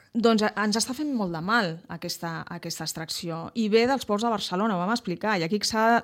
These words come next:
s'ha d'insistir via, via d'altres administracions,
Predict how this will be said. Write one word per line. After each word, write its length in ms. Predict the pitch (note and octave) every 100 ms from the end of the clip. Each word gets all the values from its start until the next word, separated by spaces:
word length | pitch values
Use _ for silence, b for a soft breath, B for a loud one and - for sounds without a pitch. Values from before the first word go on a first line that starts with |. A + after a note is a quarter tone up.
| G3+
s'ha 200 | - A3 B3
d'insistir 720 | A#3+ G#3+ G#3 F#3+ - C#4+ F4+ G#3+
via, 540 | G3+ G#3 G3 F3 E3+
via 380 | F3+ F3+ F3+ F3 F3
d'altres 260 | F3+ F3+
administracions, 880 | F#3 F#3 F3+ - F#3 - C4 E4 G4+